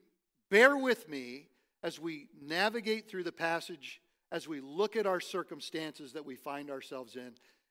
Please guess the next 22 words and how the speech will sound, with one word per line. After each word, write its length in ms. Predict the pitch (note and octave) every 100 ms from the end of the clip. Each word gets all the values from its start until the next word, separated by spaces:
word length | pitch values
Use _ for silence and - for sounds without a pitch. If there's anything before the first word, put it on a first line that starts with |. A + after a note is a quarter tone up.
| E3
and 80 |
as 160 | E3+ C#3
we 140 | D3
see 380 | C3 - G#3 G3+
how 240 | D#3+ D#3+ B2+
God 300 | D3 D#3+ F3+
has 300 | D3+ D#3 - C3
not 440 | C3+ D3 D#3+ F#3+ - F4+ D3+
lost 760 | C#3+ C#3+ C3+ A#2+ A#2 - - _ _ _ _ _
anything 720 | F#3 G3 D#3+ A#2+ - A2 G#2 G#2+ _ _ _ _ _
in 140 | D3 C#3
the 100 | C3
midst 320 | C#3 C3+ -
of 120 | A2+
this. 380 | G#2+ G2+ - _ _ _ _ _ _ _ _
Let 100 | G#3+
me 80 | C#4+
give 240 | A3+ B3+
you 300 | G#3 G3+ F#3+
a, 180 | D#3+ D3+ -
a 120 | D#3+ -
picture, 720 | - E3 - D#3 C3 C#3 G#3